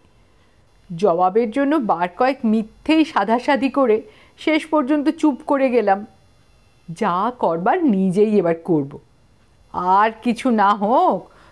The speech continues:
চন্দ্রবিন্দুর নাম তো একবার শুনেছি। এখন কে কলিমুদ্দি,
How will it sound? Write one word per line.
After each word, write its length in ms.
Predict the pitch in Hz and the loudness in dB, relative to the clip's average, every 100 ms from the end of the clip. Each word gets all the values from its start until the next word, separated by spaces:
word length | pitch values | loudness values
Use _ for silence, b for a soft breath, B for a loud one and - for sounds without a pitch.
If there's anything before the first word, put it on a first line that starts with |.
| b _ | b _
চন্দ্রবিন্দুর 1160 | - 214 208 214 226 254 269 254 262 262 330 349 | -2 0 0 0 0 0 0 0 -2 0 0 2
নাম 760 | 247 185 185 208 262 339 349 330 | 2 2 4 4 6 4 2 0
তো 120 | 294 | 2
একবার 440 | 247 208 196 202 | 2 2 0 0
শুনেছি। 760 | 196 - 185 175 - 359 349 170 - b b b - | -2 -4 -4 -2 0 0 0 -2 -8 b b b -18
এখন 280 | - 180 160 _ _ | -12 -10 -10 _ _
কে 320 | 226 247 254 247 | 0 2 2 0
কলিমুদ্দি, 680 | 196 156 147 143 113 - 117 | 0 0 -2 -6 -12 -16 -18